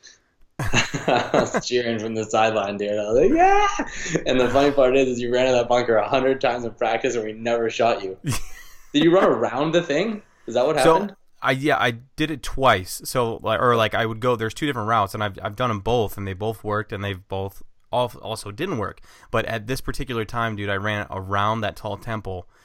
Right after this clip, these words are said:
Speaker 2: and you guys
Speaker 1: Yeah,
Speaker 2: clapped me
Speaker 1: dude.
Speaker 2: up twice.
Speaker 1: That was a mistake, bro. You
Speaker 2: Yeah.
Speaker 1: should have dove straight in there.
Speaker 2: Well, I, I was thinking about it, and I wanted to go to that little wing bunker where,
Speaker 1: Yeah,
Speaker 2: like,
Speaker 1: safer.
Speaker 2: further up. I thought that was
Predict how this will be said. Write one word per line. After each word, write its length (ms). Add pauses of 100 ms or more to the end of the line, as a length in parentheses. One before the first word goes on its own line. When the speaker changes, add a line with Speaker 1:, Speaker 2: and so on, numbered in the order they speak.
(160)
Speaker 2:
and 100
you 40
guys 120
Speaker 1:
Yeah, 140
Speaker 2:
clapped 200
me 60
Speaker 1:
dude. 80
Speaker 2:
up 120
twice. 360
Speaker 1:
That 80
was 160
a 20
mistake, 640
bro. 140
You 160
Speaker 2:
Yeah. 40
Speaker 1:
should 120
have 80
dove 180
straight 300
in 140
there. 240 (440)
Speaker 2:
Well, 340
I, 200 (200)
I 120
was 200
thinking 360
about 280
it, 160 (200)
and 220
I 80
wanted 320
to 100
go 180
to 100
that 300
little 220
wing 300
bunker 440 (200)
where, 380
Speaker 1:
Yeah, 220 (240)
Speaker 2:
like, 120
Speaker 1:
safer. 200
Speaker 2:
further 180
up. 300 (140)
I 120
thought 240
that 120
was 160